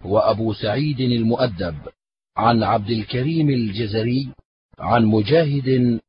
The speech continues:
عن عبد الله بن السائب أن رسول الله صلى الله عليه وسلم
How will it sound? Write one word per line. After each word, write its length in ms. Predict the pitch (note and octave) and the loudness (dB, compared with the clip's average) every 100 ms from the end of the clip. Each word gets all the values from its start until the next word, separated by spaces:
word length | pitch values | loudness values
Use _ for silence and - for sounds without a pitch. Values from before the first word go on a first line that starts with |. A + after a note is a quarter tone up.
| _ _ _ - | _ _ _ -4
عن 200 | A2+ A2+ | 0 2
عبد 300 | G2 G#2+ F2 | 2 0 0
الله 460 | G#2+ G#2 C3 B2+ A#2 | -2 2 2 0 -2
بن 160 | G2 | -2
السائب 520 | G2 - B2 G2 D2+ C#2+ - _ _ _ - | -4 -4 -4 -4 -8 -14 -20 _ _ _ 0
أن 180 | A#2 A2+ | 2 4
رسول 460 | A2+ A#2 - F#3+ D#3+ | 2 0 0 2 2
الله 400 | B2 C#3 D3+ C#3 | 4 2 2 0
صلى 300 | - B2 A#2 | 0 0 0
الله 400 | A2 C3 B2+ A#2 | 2 2 2 2
عليه 360 | G#2+ A#2 A#2 | 2 0 0
وسلم 720 | G#2+ G2+ - B2 A#2+ A2+ A2+ | 0 -2 -2 -2 0 0 0